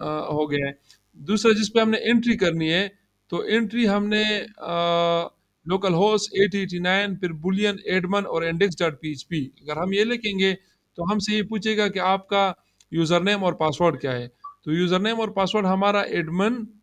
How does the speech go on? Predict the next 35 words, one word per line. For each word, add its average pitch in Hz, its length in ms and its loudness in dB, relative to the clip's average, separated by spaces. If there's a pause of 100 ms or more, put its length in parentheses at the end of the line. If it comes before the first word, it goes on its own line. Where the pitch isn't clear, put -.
(160)
यूजरनेम 170 440 0
में 196 80 2
हम 185 120 0
एडमिन 196 300 -2
लिखेंगे 226 380 -2
और 190 100 -2
पासवर्ड 175 400 -2
में 202 120 0
भी 175 140 -6
एडमिन 175 280 0
लिखेंगे 156 340 -6
और 156 80 -2
लॉगिन 156 300 0
हो 135 140 -2
जाएंगे। 123 400 -10 (640)
लॉगिन 165 340 4
होने 226 260 4
के 190 160 -2
बाद 196 320 2 (400)
अब 175 120 -2
हम 208 160 2
किताब 208 360 -2
की 208 100 -6
एंट्री 220 280 -2
कैसे 165 300 -2
करेंगे, 151 300 -4
वो 170 160 0
ज़रा 160 220 0
देख 139 260 -2
लें। 127 140 -10 (460)
हम 196 180 0
bibliography 208 680 2
पे 226 80 -4
क्लिक 214 240 -4
करेंगे, 202 480 0